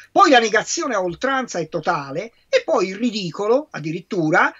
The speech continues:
che ormai non convince più nessuno, e, e, e, diciamo, la situazione adesso in cui, eh, che viviamo adesso, in cui si dice e non si dice, no?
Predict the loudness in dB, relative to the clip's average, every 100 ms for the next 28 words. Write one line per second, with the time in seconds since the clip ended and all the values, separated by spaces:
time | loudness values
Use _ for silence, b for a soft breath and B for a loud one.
0 | B B 2 2 2 4 2 0 -4 -4
1 | -4 -6 -8 -8 -8 -8 -8 -6 -4 -2
2 | 0 2 0 -2 b b b -8 -4 -4
3 | -4 -2 0 0 0 2 4 4 4 2
4 | 0 -4 -4 -4 -4 -2 0 -2 -2 -2
5 | 2 2 0 -4 -6 -4 -2 -4 B B
6 | -10 -4 0 2 4 4 4 2 0 -2
7 | -4 -4 -4 -2 -2 -2 0 0 -2 -2
8 | -4 -4 -6 -6 2 2 2